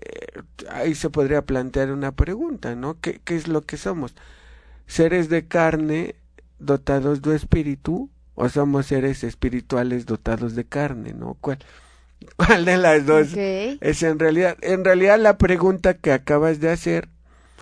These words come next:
Speaker 1: lo único, no genera muchas respuestas, lo único que genera es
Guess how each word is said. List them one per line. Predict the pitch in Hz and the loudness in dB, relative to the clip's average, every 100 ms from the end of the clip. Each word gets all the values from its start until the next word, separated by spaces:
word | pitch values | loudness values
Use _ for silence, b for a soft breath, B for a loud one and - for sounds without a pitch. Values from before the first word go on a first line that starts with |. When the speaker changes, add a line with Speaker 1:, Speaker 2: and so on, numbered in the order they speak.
| b b | b b
Speaker 1:
lo | - 135 170 | 0 2 4
único, | 185 180 - | 2 -2 -2
no | 165 170 | 2 2
genera | 170 170 160 170 147 | 2 0 2 2 0
muchas | 135 - 156 139 | -2 -4 -2 -4
respuestas, | 117 113 - 160 165 - 113 | -4 -8 -4 -4 -2 -6 -6
lo | 123 | -2
único | 131 - 143 | -2 -2 -6
que | - 117 | -6 -10
genera | - 113 120 147 | -6 -4 -2 -4
es | 139 - - | -6 -10 -20